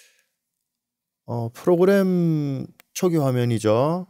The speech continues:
네. 이 프로그램을 맨 처음 이렇게 실행을 시키면 아무것도 없는 상태에 이렇게 빈 프로젝트가, 어, 만들어집니다.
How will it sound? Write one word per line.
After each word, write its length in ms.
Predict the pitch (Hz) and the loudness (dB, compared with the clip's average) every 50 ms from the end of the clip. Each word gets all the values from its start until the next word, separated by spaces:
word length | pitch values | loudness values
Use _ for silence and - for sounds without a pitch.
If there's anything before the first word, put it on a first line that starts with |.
| _ _ | _ _
네. 120 | - - - - - - - - - _ _ _ _ _ _ _ _ _ _ _ _ _ _ _ - | -20 -16 -16 -14 -14 -16 -16 -20 -20 _ _ _ _ _ _ _ _ _ _ _ _ _ _ _ -6
이 160 | 185 208 214 | -4 -4 -4
프로그램을 1900 | 208 - - - 202 202 196 196 196 208 208 214 208 202 196 180 165 151 135 - - 95 98 87 107 120 143 156 165 151 123 120 147 147 113 98 92 - - | -4 -6 -2 2 2 4 4 4 4 4 4 2 2 0 0 0 0 -2 -4 -6 -10 -14 -16 -16 -12 -6 -2 0 2 2 2 2 0 0 -2 -2 -4 -8 -8
맨 320 | - 113 113 131 160 185 | -4 -2 0 0 0 -2
처음 320 | - - - 233 233 220 196 | -4 -4 -2 -2 0 0 -2
이렇게 200 | 185 190 - 175 | -2 -2 -4 -4
실행을 400 | - - 208 208 208 202 185 160 | -6 -4 -2 -2 0 0 0 -2
시키면 1040 | - - - - 143 135 127 127 127 135 135 135 131 131 131 131 131 131 127 131 - - _ _ _ _ _ _ _ _ _ _ _ - | -4 -6 -8 -6 -4 -2 -2 -2 0 0 -2 -2 -2 -4 -6 -6 -6 -8 -8 -10 -14 -18 _ _ _ _ _ _ _ _ _ _ _ -6
아무것도 400 | 107 123 160 175 185 - - 175 | -2 0 0 0 0 0 0 0
없는 280 | 139 131 151 165 175 | 2 0 0 -2 -2
상태에 400 | 170 - 151 131 120 - 131 117 | -2 -4 -6 -6 -6 -4 -2 -2
이렇게 600 | 110 107 117 - - 104 98 101 101 117 147 156 _ _ _ - 90 - | -2 -4 -6 -6 -4 -4 -2 -2 -4 -6 -8 -10 _ _ _ -20 -20 -10
빈 240 | - 120 131 156 175 170 | -4 -2 -2 -2 -4 -6
프로젝트가, 1040 | - - 170 160 165 160 _ - - 127 110 107 104 101 98 117 120 123 123 127 123 _ _ _ _ _ _ _ _ _ _ _ _ | -6 -8 -6 -6 -8 -10 _ -8 -6 -4 -4 -4 -6 -6 -4 -4 -4 -4 -4 -6 -10 _ _ _ _ _ _ _ _ _ _ _ _
어, 400 | - - - - - - 101 _ _ _ _ _ _ _ _ _ _ _ _ _ _ _ _ _ _ _ _ _ _ - | -18 -16 -16 -18 -20 -20 _ _ _ _ _ _ _ _ _ _ _ _ _ _ _ _ _ _ _ _ _ _ _ -6
만들어집니다. 920 | 104 104 107 104 120 117 110 - - 98 95 95 92 90 92 90 - | -4 -4 -4 -4 -4 -4 -4 -6 -8 -10 -10 -12 -12 -14 -16 -20 -20